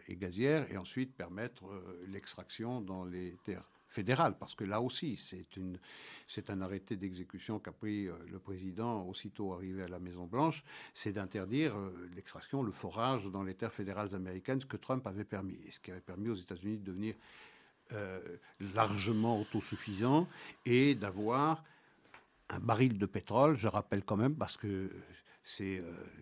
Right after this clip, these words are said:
c'est pas si loin que ça, à trente dollars. Aujourd'hui, on est à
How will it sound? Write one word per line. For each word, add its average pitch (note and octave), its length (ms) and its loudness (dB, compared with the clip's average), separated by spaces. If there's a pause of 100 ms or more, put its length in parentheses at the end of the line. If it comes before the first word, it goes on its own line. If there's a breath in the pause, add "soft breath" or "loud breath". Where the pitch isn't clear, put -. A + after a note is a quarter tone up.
c'est - 200 -6
pas F#2+ 100 -4
si - 260 -2
loin G2+ 240 2
que - 140 -8
ça, C#3+ 500 2
à - 420 -6
trente G2+ 220 4
dollars. C#3 460 4 (120)
Aujourd'hui, G#2 440 2
on G2 140 2
est G2 140 -2
à - 320 -8